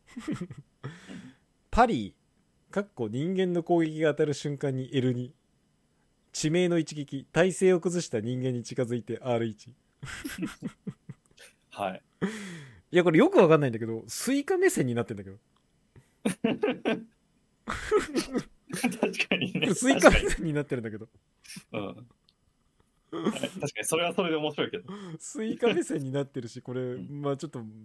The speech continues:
Speaker 1: さっきからずっと僕ら言ってますけど、これルールじゃないんだよ。
Speaker 2: ああ。
Speaker 1: これ。
Speaker 2: まあまあまあ、まずこれは何かっていうと、ダークソウルとかエルデンリングなんですよ。
Speaker 1: ああ、そうなのね、これ。はいはいはい。
Speaker 2: うん。なんで、パリで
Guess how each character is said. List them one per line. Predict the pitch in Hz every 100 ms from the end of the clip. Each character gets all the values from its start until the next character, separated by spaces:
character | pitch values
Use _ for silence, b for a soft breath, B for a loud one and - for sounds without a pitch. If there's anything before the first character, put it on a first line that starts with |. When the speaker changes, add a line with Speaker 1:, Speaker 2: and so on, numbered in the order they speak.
| 101
Speaker 1:
さ | 120 202
っ | -
き |
か | - 117
ら |
ず | 104
っ | 110
と |
僕 | 135 156 131
ら |
言 |
っ | 104
て |
ま | 104
す | 98
け | 101
ど、 |
こ | 98 101
れ |
ル | 104 185 311
ー |
ル | 285
じ | 120
ゃ | 104
な | 113
い |
ん | 104
だ | 90
よ。 | _ _ _ _ _ _
Speaker 2:
あ | - 104 92 90
あ。 | - _ _ _ _ _ _ _ _
Speaker 1:
こ | 98
れ。 | 87 _
Speaker 2:
ま | -
あ | 110
ま | 117
あ |
ま | 123 156
あ、 | -
ま | 139 185
ず | -
こ | 190
れ | 190
は |
何 | 208 240
か | 139
っ |
て | -
い | 120
う |
と、 | 131
ダ | - 143
ー |
ク | 151 -
ソ | 202
ウ | 143
ル | 107
と |
か | - 104
エ |
ル | 117
デ | 123
ン | 120
リ | 120
ン | 107
グ |
な | 92
ん | 90
で |
す | -
よ。 | - _ _ _ _ -
Speaker 1:
あ | 190 190 185
あ、 |
そ | 156 247
う |
な | 208 127
の | 104
ね、 | 101 135
こ | 107
れ。 | 98
は | - _
い |
は | 107
い |
は | 104
い。 |
Speaker 2:
う | 92
ん。 | 95 95 104 _ _ _ -
な | 104
ん |
で、 | 107
パ | 113 165 156
リ | 123 113
で | 131 113